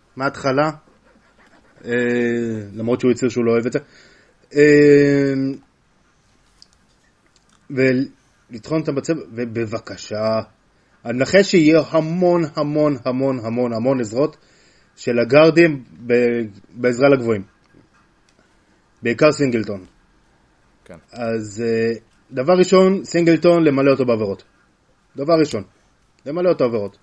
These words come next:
Speaker 2: אתה מוציא אותו, אין להם גבוהים, רשמית.
Speaker 1: אין להם משהו, אין להם משהו מאיים.
Speaker 2: כן.
Speaker 1: בוא נגיד את זה ככה. אבל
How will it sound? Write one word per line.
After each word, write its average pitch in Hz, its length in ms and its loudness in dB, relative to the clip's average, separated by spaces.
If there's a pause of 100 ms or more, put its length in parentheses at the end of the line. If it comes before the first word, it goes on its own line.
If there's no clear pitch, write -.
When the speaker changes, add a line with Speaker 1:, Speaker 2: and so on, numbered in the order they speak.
(100)
Speaker 2:
אתה 104 100 -18
מוציא 110 260 -8
אותו, 139 360 -8
אין 120 140 -10
להם 123 200 -4
גבוהים, 98 300 -12 (320)
רשמית. 101 440 -18 (520)
Speaker 1:
אין 175 220 0
להם 175 260 6
משהו, 156 480 4 (1000)
אין 135 60 -12
להם 135 140 -2
משהו 143 180 0
מאיים. 127 460 4 (220)
Speaker 2:
כן. 92 140 -18 (440)
Speaker 1:
בוא 117 120 -6
נגיד 113 200 -6
את 110 80 -6
זה 107 80 -8
ככה. - 240 -14 (1300)
אבל 92 240 -14